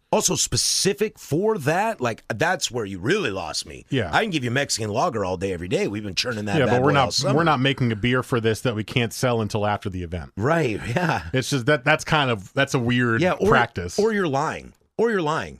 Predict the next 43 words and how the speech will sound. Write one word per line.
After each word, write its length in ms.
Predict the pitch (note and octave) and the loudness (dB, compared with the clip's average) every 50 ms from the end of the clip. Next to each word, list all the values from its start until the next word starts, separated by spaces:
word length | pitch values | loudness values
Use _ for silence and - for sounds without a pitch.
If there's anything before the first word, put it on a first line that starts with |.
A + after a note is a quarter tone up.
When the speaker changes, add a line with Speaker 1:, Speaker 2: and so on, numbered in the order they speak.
| _ _ _ | _ _ _
Speaker 1:
And 120 | - C#3+ D3+ | 0 0 0
Speaker 2:
Yeah. 60 | D3+ | 0
Speaker 1:
you're 60 | C#3+ | 0
saying, 380 | - - E3 D3+ D3 C#3+ C3+ C3 | 0 0 0 0 0 -2 0 0
you 120 | B2+ B2 | -2 -2
know, 260 | A2+ G#2+ G#2 G2+ - - - - _ | -2 -2 -2 -4 -4 -8 -18 -14 _
"Here's 300 | - A#3+ C4 B3 E3 C3+ | 0 0 2 2 0 0
this 180 | F#3+ G3 - | -2 0 0
I 160 | - D4 G3 F3+ | 2 0 0 0
P 240 | C3 - G3 G#3 | -2 -4 -2 0
A. 140 | G#3 G3 D#3+ A#2 | 0 0 0 -2
It's 200 | F#2 D#2+ - - | -2 -6 -8 -8
really 220 | F2+ F#2+ G2 G2 F2+ | -6 -4 -4 -4 -4
dystopia, 580 | F2+ E2+ - - G#2+ G#2+ G#2+ D#2 F2+ F2 E2+ | -6 -8 -6 -4 -2 -2 -2 -4 -4 -6 -4
but 80 | D#2+ G2+ | -4 -2
we're 160 | C#3 F3+ F#3+ | -2 -2 -2
calling 340 | - - F3+ F#3 F#3 F#3 F3+ | -2 -4 -4 -2 -2 -2 -2
it 220 | F3+ F3 E3 - - - - - _ | -2 -2 -4 -6 -12 -20 -20 -20 _
Fun 400 | _ - - - G3+ A#3 B3 A#3+ | _ -14 -4 0 0 2 2 2
Lovin' 300 | A#3+ B3 B3+ A3+ A3 A3 | 2 0 2 2 2 2
O 120 | A3+ A#3 A3+ | 4 2 2
B 180 | F#3 A3 A3+ A#3 | 2 2 4 4
F 240 | A3+ G3 - - | 4 4 2 0
I 160 | F3+ F#3 F#3 E3+ | 0 0 0 -2
P 240 | - E3 G3+ G3 | -4 -2 -2 -2
A," 200 | G3 F#3+ E3+ C3+ | 0 2 0 0
you 200 | A2 G2 G#2 A2 | 0 -4 -6 -6
know, 160 | G#2+ A2 B2 D3 | -6 -4 -4 -4
like, 200 | D3 C3+ A2 C3 | -4 -4 -2 0
or 100 | B2+ A#2+ | 2 4
Speaker 2:
Right, 100 | A2 G2+ | 4 2
Speaker 1:
you're 100 | G2+ E3+ | 2 2
Speaker 2:
right. 200 | - G#2+ - - | 2 2 2 0
Speaker 1:
lying. 240 | G2+ F#2+ F#2 F#2+ | -2 -4 -6 -6
And, 140 | G2+ G2 G2 | -6 -6 -8
and, 320 | G#2 A2 G#2+ G#2+ G#2+ G#2 G2+ | -8 -8 -8 -8 -6 -8 -8
I 140 | G#2 G#2+ | -8 -8
mean, 180 | G#2+ G#2+ G#2+ A2 | -6 -6 -6 -4
we 100 | C#3 E3+ | -4 -4
don't 120 | F3 G2+ | -4 -4
wanna 200 | E2 D2+ C#2+ C#2+ | -6 -8 -10 -10
do 180 | C#2 D2 D2+ D#2 | -8 -8 -6 -4
that. 240 | F2 G2 G#2+ A#2 | -4 -4 -6 -6